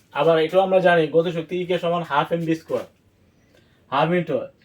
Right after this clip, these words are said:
আমরা যদি এম দ্বারা গুণ করি, আবার ভাগ করি, এম স্কয়ার বি স্কয়ার, এম বি কত? পি, তাহলে এম স্কয়ার বি স্কয়ার কি? পি স্কয়ার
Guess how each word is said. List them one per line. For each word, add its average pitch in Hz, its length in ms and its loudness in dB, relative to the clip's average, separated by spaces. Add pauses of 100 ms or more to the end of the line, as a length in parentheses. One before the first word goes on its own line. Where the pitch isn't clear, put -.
আমরা 147 180 -4
যদি 165 120 0
এম 160 200 -4
দ্বারা 175 200 4
গুণ 175 180 -2
করি, 170 180 0
আবার 151 200 2
ভাগ 147 220 0
করি, 175 240 -2 (420)
এম 147 200 -2
স্কয়ার 165 220 0
বি 156 100 -2
স্কয়ার, - 380 -8
এম 156 180 -4
বি 175 80 2
কত? 185 340 2 (300)
পি, 160 320 -4
তাহলে 143 220 -2
এম 151 140 -6
স্কয়ার 165 220 -4
বি 170 80 -4
স্কয়ার 175 200 -4
কি? 220 220 -8 (320)
পি 202 100 -6
স্কয়ার 117 300 -8